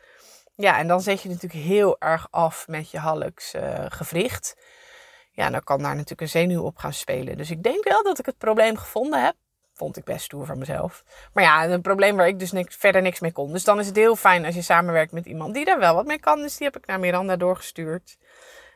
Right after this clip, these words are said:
En, eh, ben benieuwd wat eruit komt. Ja, en verder, ik had gewoon een leuke week. Het liep. Leuke dingen gedaan. Veel gelakt natuurlijk. Het is zomer. Oh, en heel veel schimmels. Oh, pff.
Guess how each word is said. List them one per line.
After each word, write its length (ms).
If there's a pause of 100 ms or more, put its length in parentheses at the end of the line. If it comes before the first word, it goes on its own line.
(120)
En, 260
eh, 140
ben 200
benieuwd 280
wat 180
eruit 320
komt. 480 (1500)
Ja, 220
en 60
verder, 260
ik 80
had 140
gewoon 200
een 80
leuke 300
week. 320
Het 120
liep. 460 (180)
Leuke 260
dingen 240
gedaan. 340
Veel 180
gelakt 400
natuurlijk. 320
Het 100
is 160
zomer. 480 (420)
Oh, 160
en 60
heel 260
veel 140
schimmels. 880
Oh, 240 (120)
pff. 300